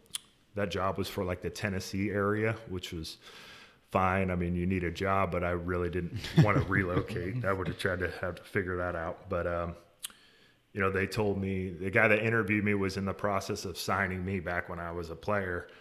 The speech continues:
and now I still see him at games now that I'm scouting, you know, against him. Uh, he's always been great to me, you know, going through the process as a player. He told me after the interview, and they chose somebody else, you know, he told me,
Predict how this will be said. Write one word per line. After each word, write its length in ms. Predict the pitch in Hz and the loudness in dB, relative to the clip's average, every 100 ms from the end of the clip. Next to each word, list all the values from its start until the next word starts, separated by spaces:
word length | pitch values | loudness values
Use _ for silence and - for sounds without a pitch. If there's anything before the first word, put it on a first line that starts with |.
| - _ | -20 _
and 120 | 87 | -6
now 200 | 87 90 | -2 0
I 60 | 87 | 0
still 240 | - 101 | -2 -4
see 200 | 90 98 | -4 -2
him 160 | 92 87 | -2 -4
at 120 | 82 | -4
games 300 | 92 90 82 | -2 -2 -2
now 160 | 90 87 | -2 -2
that 120 | 85 | -2
I'm 120 | 82 | -4
scouting, 520 | - 101 95 87 87 82 - - | -4 -2 -2 -2 -6 -8 -16 -12
you 80 | 107 | -8
know, 160 | 82 | -4
against 400 | 80 82 107 - | -4 -2 -4 -4
him. 220 | 92 87 87 - - - - - | -10 -10 -12 -18 -20 -20 -20 -8
Uh, 380 | 85 82 78 76 - - _ - - - _ - | -4 -4 -6 -10 -16 -20 _ -20 -20 -20 _ -6
he's 220 | 113 101 | -2 2
always 320 | 95 87 87 | 2 2 -2
been 180 | - 90 | -4 -4
great 300 | 85 90 90 | -2 -2 -2
to 100 | 92 | -4
me, 320 | 87 90 92 | -4 -2 -4
you 80 | 87 | -4
know, 120 | 90 | -4
going 300 | 85 92 90 | -2 -2 -4
through 140 | 82 90 | -4 -6
the 80 | 85 | -4
process 460 | 95 87 - 87 | -4 -4 -4 -6
as 100 | 90 | -6
a 80 | 82 | -8
player. 420 | - 98 90 82 - - - - _ | -2 0 0 -2 -10 -20 -20 -20 _
He 180 | - 104 | -4 0
told 280 | 101 95 | 0 2
me 140 | 95 95 | 0 0
after 240 | 95 98 | 0 -2
the 180 | 90 90 | -4 -4
interview, 540 | 101 101 87 90 92 90 - | -2 -2 0 -2 -2 -6 -8
and 160 | 95 90 | -4 -4
they 140 | 87 | -4
chose 300 | - 101 90 | -2 -2 -2
somebody 340 | 107 92 85 | -4 -4 -2
else, 320 | 98 95 - - - | -2 -2 -4 -14 -10
you 120 | 104 | -6
know, 120 | 90 | -4
he 100 | 85 | -4
told 280 | 98 95 92 | -4 -4 -4
me, 180 | 90 85 | -4 -6